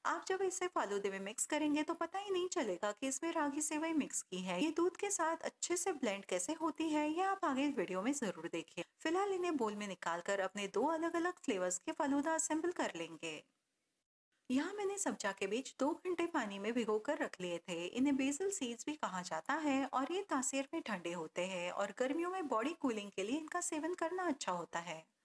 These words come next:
तो चलिए पहले बनाते हैं रॉयल फालूदा, वो भी पुरानी दिल्ली में मिलता है उसी स्टाइल में। अपने मनपसंद ग्लास में लगाएंगे हम रोज सिरप,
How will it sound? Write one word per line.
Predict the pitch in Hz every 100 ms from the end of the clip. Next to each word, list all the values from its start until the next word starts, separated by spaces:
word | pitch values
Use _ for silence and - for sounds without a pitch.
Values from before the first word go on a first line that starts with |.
| _ _ _
तो | 359
चलिए | 370 349 370
पहले | 370 330 392
बनाते | 320 208 185 226
हैं | 214 220
रॉयल | 220 254 370
फालूदा, | 330 285 285 277
वो | 269 294
भी | 392
पुरानी | 403 294 254 294 370
दिल्ली | 233 190 208
में | 202
मिलता | 185 190 302
है | 330 302 311
उसी | 311 -
स्टाइल | 381 - 196 175
में। | 175 170 - _ - _ -
अपने | 311 403
मनपसंद | 392 359 359 349 370 311
ग्लास | 226 190 -
में |
लगाएंगे | 190 180 175 202 294
हम | 311 311
रोज | 311 320
सिरप, | - 208 175 226